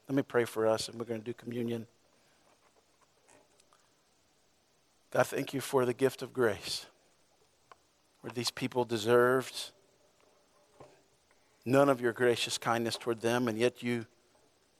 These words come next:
seem to heap it upon them again and again. And if we're honest, Lord, ne-, neither do we.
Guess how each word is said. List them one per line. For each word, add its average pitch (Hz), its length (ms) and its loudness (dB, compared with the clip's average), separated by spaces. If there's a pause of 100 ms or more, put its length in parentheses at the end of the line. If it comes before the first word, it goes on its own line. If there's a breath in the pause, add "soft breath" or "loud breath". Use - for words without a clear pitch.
(360)
seem 135 300 0
to 107 140 -6
heap 147 280 0
it 113 80 4
upon 117 360 0
them 117 200 0
again 117 240 -2
and 113 120 -4
again. 113 420 -6 (2250)
And 135 120 2
if - 100 0
we're 143 140 6
honest, 135 280 4
Lord, 135 160 2
ne-, 139 280 0
neither 160 280 4
do 135 160 0
we. 139 380 2